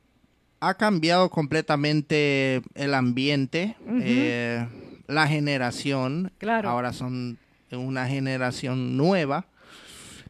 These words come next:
Speaker 1: Eh, no se puede comparar, eh, el ambiente de ahora al del pasado.
Speaker 2: Ujú.
Speaker 1: Yo pienso que el ambiente del pasado, de antes, era mejor. Para mí,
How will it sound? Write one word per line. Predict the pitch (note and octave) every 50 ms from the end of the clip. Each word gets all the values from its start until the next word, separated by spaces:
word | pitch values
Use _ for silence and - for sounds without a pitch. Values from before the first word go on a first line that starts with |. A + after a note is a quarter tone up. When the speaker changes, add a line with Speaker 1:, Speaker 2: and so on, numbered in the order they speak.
| - - -
Speaker 1:
Eh, | C#3 C#3+ C#3 C3+ C3+ C3+ C3+ C3 B2+ B2+
no | B2+ C3+ C#3+ D3 D#3 E3 F3 F3+ F3+ F#3 F3+
se | - - - -
puede | - - E3+ E3 E3+ E3
comparar, | - D#3+ D#3 D3+ C3+ - C#3 C3+ C#3 D3 D3+ D3+ D3+ D3+
eh, | D3 C#3+ C#3 C#3 C3+ C3+ B2+ C3 C3+ C3 A#2+ A2 - -
el | D3 C#3+ D3 C#3+
ambiente | C#3 C3+ C3+ C#3+ D3+ D3+ D3 - E3 D#3
de | D3 D3 D3
ahora | C#3+ D3 E3 F#3+ G3 F#3 E3+ D#3+ - - - _ _ _ - - - _ - - _ _ - -
al | C3 C3 C3+ B2+ B2
del | C3 B2+ B2 B2 A#2+ A2+
pasado. | - _ - B2+ B2 - - E3 D3 B2+ A2+ G#2 G2 G#2 - - -
Speaker 2:
Ujú. | A3 A#3 A#3 A3 A3+ G#3+ G3 F3 - - - -
Speaker 1:
Yo | F3 F#3+ F#3+
pienso | - A3 A3+ A#3+ A#3+ A#3 A3+ A#3 A3 G#3+
que | - G3+
el | F#3+ F3
ambiente | E3 D#3+ D#3+ E3 F3 F#3 G3 G3 F3+ E3 - - D#3 E3 F#3 F3+ - - - - - - - - - -
del | - C#3+ E3 F3+ G3 F#3+
pasado, | - G3 F3+ - - - F#3+ G3 F#3 D#3+ C#3+ C#3+ D3+ D3+
de | D3+ C#3 C3+
antes, | B2+ C#3+ F#3 G3 F3 D3 - C3+ C3 F#2+ F2 - -
era | - D3+ C#3+ C#3
mejor. | C3+ C3 A#2+ G#2+ A#2 A#2 G#2 - - - - - - _ _ _ _ _ _ _ _ _ _ _ _ _ _ _ _ - - _ - - _
Para | - D3 D3+ C#3+ C3+ C3
mí, | C3 C#3 D#3 F3 G3+ B3+ B3+